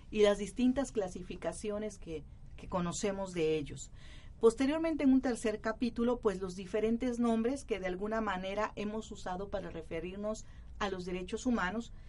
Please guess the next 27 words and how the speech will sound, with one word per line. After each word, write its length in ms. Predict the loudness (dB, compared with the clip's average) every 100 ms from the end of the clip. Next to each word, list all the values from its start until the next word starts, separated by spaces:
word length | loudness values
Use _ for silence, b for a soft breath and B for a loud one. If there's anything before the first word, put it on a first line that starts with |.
| b
sin 280 | -4 2 2
que 80 | 2
estuviéramos 640 | -4 -6 -6 -6 -6 -6 -6
hablando 440 | -6 -6 -6 -4
de 180 | -2 -2
ellos. 320 | -6 -10 -10 -8
Es 160 | -4
decir, 320 | -2 -2 -4 -4
conceptos 580 | -4 -4 -8 -4 -4
como 280 | -4 -6 -8 B B B
derechos 420 | -2 -2 -2 -6
subjetivos, 760 | -8 -8 -10 -6 -2 2 2 2
derechos 380 | -4 -6 -8 -6
morales, 500 | -2 0 0 0 0
derechos 360 | -4 -6 -10
civiles, 440 | -10 -8 2 2 2
derechos 320 | -4 -8 -10
fundamentales, 880 | -8 -6 -6 -6 0 2 4 2 -2 b b b b
derechos 540 | 0 0 0 -2 -2
individuales 840 | -6 -6 -6 0 2 4 4 4 -2 -12 -14 -8
o 140 | -4 -2
garantías 500 | -2 -2 0 0 0
individuales, 640 | 0 -2 2 4 4 0 B B B 2
pero 220 | 4 4
todos 320 | 0 -6 -6
esos, 440 | -8 -6 -8 -8 -12 -8 0
eh, 360 | 0 0 -4